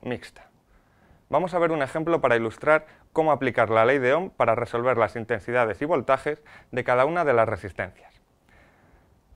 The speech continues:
Cuando tenemos un circuito con varias resistencias conectadas en serie y en paralelo,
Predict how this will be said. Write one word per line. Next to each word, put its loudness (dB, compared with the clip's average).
Cuando 0
tenemos 0
un -4
circuito -2
con -4
varias 4
resistencias -6
conectadas -2
en -6
serie -4
y -10
en -12
paralelo, 2